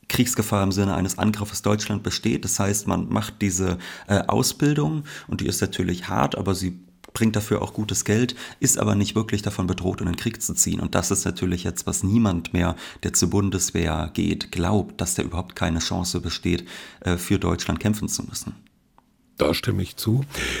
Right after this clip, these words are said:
Speaker 2: Ähm, das mit diesem, naja, Sie haben selber schon gesagt, ähm, mehr als das, was in diesem Gesetzentwurf stand, und der kam noch nicht mal,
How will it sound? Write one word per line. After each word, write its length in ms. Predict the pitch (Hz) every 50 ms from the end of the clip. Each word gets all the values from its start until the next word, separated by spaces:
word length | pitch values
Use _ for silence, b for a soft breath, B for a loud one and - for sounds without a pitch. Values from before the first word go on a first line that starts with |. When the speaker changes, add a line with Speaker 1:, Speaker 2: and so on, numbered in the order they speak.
| B B -
Speaker 2:
Ähm, 320 | 120 110 104 101 104 101 - - _ - - - _ -
das 280 | - 113 117 - - -
mit 220 | 117 117 - -
diesem, 500 | 113 104 104 107 104 104 101 98 92 92
naja, 240 | 98 107 110 113 104
Sie 140 | 98 101 92
haben 140 | 98 95
selber 300 | 92 - 92 92 - 95
schon 180 | 90 - 87 85
gesagt, 640 | 80 80 73 78 87 87 92 92 - - - - -
ähm, 680 | 98 87 87 82 78 76 80 73 80 85 85 82 80
mehr 420 | 82 92 101 110 120 131 135 127 - - - -
als 320 | - 95 85 - - -
das, 340 | - 95 107 113 - - 85
was 180 | 90 95 -
in 100 | - 90
diesem 220 | 87 98 95 98 90
Gesetzentwurf 680 | 80 80 78 98 113 - - - - - 82 85 82
stand, 320 | - - - 87 92 104 85
und 160 | 87 85 80
der 120 | 101 107
kam 300 | - - - 120 131 139
noch 160 | 117 98 87 85
nicht 220 | 76 78 - -
mal, 220 | - 90 101 110